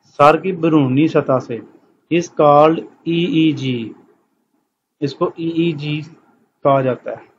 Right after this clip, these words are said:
What is meant by एम आर आई? एम आर आई क्या है? It is a special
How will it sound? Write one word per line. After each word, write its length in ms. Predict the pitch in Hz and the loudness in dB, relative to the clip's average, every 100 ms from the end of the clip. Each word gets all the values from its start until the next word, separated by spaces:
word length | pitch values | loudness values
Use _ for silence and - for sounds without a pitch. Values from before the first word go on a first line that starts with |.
| _ _ _ _ _ _ _ _ _ _ _ _ _ _ _ _ _ _ _ _ _ _ _ _ _ _ _ _ _ _ _ _ _ 143 | _ _ _ _ _ _ _ _ _ _ _ _ _ _ _ _ _ _ _ _ _ _ _ _ _ _ _ _ _ _ _ _ _ 2
What 220 | 160 170 | 2 4
is 180 | 190 180 | 0 2
meant 220 | 175 180 165 - | 0 0 -2 2
by 200 | 156 160 - _ _ - | 4 4 0 _ _ -2
एम 300 | 165 185 180 | 0 0 2
आर 160 | 156 127 | 2 2
आई? 180 | 117 - 151 | -4 -10 -4
एम 200 | 170 170 | 2 4
आर 120 | 156 | 4
आई 160 | 131 | 2
क्या 180 | 131 120 | -2 -8
है? 80 | 113 - _ _ _ _ _ _ _ 151 | -12 -18 _ _ _ _ _ _ _ -4
It 80 | |
is 160 | 156 170 | -2 -2
a 80 | 170 | -4
special 540 | - 160 175 - 233 | -4 0 0 2 -2